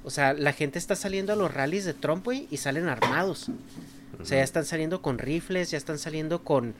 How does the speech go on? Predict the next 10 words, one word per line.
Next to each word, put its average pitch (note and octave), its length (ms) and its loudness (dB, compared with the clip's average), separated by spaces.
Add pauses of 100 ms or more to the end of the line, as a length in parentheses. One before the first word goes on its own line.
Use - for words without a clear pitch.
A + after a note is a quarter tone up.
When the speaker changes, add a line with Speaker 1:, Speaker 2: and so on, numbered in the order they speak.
(560)
Speaker 1:
con, B2 520 -2
con, A#2+ 380 -4 (100)
con A#2+ 180 -4
todo C#3+ 340 4
para E3 180 2
empezar C3 360 -4
a - 20 -2
hacer D#3 180 -6
un D#3+ 80 -6
cagadero. D3+ 540 2